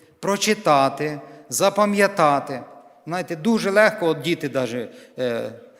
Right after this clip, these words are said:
«Тату, дай планшет». Я кажу: «А ти читав сьогодні п'ятнадцять хвилин, мав почитати? Хотів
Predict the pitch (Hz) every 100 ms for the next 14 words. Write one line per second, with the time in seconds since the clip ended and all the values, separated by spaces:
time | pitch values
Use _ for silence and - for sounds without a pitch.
0 | _ - _ _ _ 208 202 226 262 -
1 | 147 123 107 101 - - - _ _ 156
2 | 165 196 175 180 208 240 226 247 262 -
3 | 196 170 185 196 226 233 226 - 208 247
4 | 220 196 190 190 - 170 120 98 95 -
5 | - _ - 202 247 220